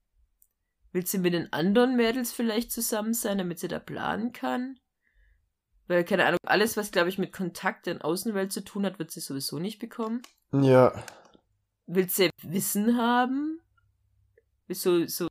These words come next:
Speaker 1: so einbezogen
Speaker 2: Was ist
Speaker 1: werden?
Speaker 2: der Plan?
Speaker 1: Will sie die neue,
Speaker 2: Ja.
Speaker 1: die neue
Speaker 2: Die
Speaker 1: Nora
Speaker 2: neue
Speaker 1: werden?
Speaker 2: Nora.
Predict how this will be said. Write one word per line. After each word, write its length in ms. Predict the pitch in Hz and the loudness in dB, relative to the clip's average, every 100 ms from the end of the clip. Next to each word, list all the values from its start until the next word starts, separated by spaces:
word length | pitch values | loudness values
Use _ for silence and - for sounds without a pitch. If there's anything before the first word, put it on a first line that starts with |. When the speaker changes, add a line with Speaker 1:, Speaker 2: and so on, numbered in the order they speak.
| 185 | -4
Speaker 1:
so 220 | - 160 | -4 -4
einbezogen 540 | - 156 170 - 214 127 | -2 -4 -6 -4 4 8
Speaker 2:
Was 180 | - | 8
ist 120 | - - | 8 6
Speaker 1:
werden? 160 | 117 | 6
Speaker 2:
der 60 | - | 8
Plan? 300 | 117 110 120 | 12 12 12
Speaker 1:
Will 60 | 147 | 8
sie 40 | |
die 40 | 156 | 2
neue, 480 | 156 - - 151 147 | 2 2 2 0 -4
Speaker 2:
Ja. 60 | - - - _ _ _ _ _ _ _ - | -10 -20 -20 _ _ _ _ _ _ _ -12
Speaker 1:
die 80 | |
neue 600 | 156 131 - 135 131 135 | -10 -10 -8 -6 -6 -6
Speaker 2:
Die 140 | - - | -4 -2
Speaker 1:
Nora 140 | 120 120 | 0 2
Speaker 2:
neue 160 | 117 113 | 2 2
Speaker 1:
werden? 200 | 117 127 | 2 2
Speaker 2:
Nora. 360 | 131 131 135 | 2 0 -4